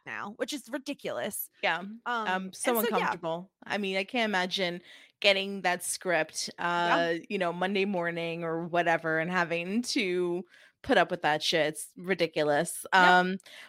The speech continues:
Speaker 2: but all in all, great pick. I actually, um, this is probably without much surprise, but I ultimately went with Eric slash Will Friedle. And I think it
Speaker 1: Yeah.
Speaker 2: is, um,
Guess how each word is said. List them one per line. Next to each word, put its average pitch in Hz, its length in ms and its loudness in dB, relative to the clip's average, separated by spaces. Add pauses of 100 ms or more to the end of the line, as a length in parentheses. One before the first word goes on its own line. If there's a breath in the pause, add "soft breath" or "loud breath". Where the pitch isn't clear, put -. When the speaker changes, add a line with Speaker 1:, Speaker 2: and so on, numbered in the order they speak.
Speaker 2:
but 262 160 8
all 294 200 6
in 392 100 0
all, 202 280 4
great 196 400 -2
pick. 180 440 0 (140)
I 381 360 4 (100)
actually, 185 840 0 (220)
um, 185 420 0
this 339 180 -2
is 427 100 -4
probably 180 540 -2 (480)
without 180 320 4
much 160 220 -4
surprise, 156 600 -2
but 165 200 0 (340 loud breath)
I 262 140 8
ultimately 339 720 -4
went 175 420 2
with 165 340 0 (200)
Eric 175 480 2
slash 170 640 2
Will 170 220 0
Friedle. 147 480 2
And 165 180 0
I 240 180 4
think 403 260 -4 (260)
it 240 220 4
Speaker 1:
Yeah. 175 180 2 (220)
Speaker 2:
is, 247 560 0 (720 loud breath)
um, 240 460 4